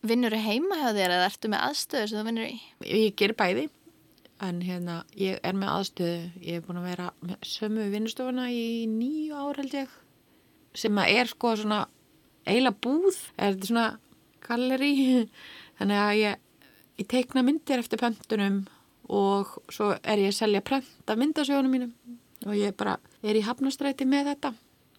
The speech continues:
Speaker 2: og ég bara, þú veist, ég er með endurskoðanda og posa og fyrirtæki, skilurðu,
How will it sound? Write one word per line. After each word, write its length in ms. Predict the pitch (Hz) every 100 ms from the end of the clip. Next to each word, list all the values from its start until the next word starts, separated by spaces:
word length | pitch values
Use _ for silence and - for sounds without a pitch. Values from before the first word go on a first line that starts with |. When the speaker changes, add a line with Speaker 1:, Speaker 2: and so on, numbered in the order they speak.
| -
Speaker 2:
og 100 | 226
ég 120 | 208 208
bara, 180 | 196 - -
þú 160 | 180
veist, 240 | 190 - - 190
ég 160 | 202
er 60 | 220
með 120 | 220 - 220
endurskoðanda 580 | 220 226 - 226 214 208 -
og 320 | 214 208 - - _ _ _
posa 540 | - 208 214 - 196 180 -
og 220 | 202 185 -
fyrirtæki, 560 | 247 214 - 208 214 - _ -
skilurðu, 560 | 247 233 247 254 247